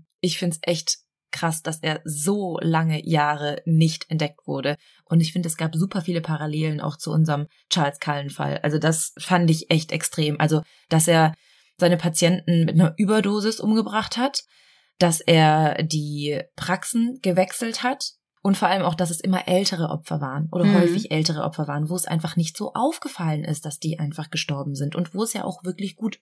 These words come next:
Speaker 1: möglich war, dass sie an einem natürlichen Tod gestorben sind.
Speaker 2: Ja, und wenn sie alleinstehend waren, wurde auch nicht viel nachgefragt.
Speaker 1: Ja, ja.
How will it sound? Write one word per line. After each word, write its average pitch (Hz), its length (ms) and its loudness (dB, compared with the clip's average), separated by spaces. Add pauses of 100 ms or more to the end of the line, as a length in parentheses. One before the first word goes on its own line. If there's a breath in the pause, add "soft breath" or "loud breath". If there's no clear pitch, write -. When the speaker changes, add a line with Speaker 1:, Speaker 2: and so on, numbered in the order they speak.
Speaker 1:
möglich 240 580 2
war, 156 140 -2
dass 156 160 0
sie - 80 -4
an 180 100 0
einem 185 80 0
natürlichen 196 540 -4
Tod - 360 -10
gestorben 135 400 -6
sind. - 300 -12 (400)
Speaker 2:
Ja, 170 180 -2
und 165 80 2
wenn 175 120 0
sie 170 100 0
alleinstehend 175 720 0
waren, 180 480 2 (420 loud breath)
wurde 165 320 0
auch 160 40 4
nicht 165 180 2
viel 165 200 -2
nachgefragt. - 1000 -6
Speaker 1:
Ja, 170 460 -2 (240)
ja. 165 360 0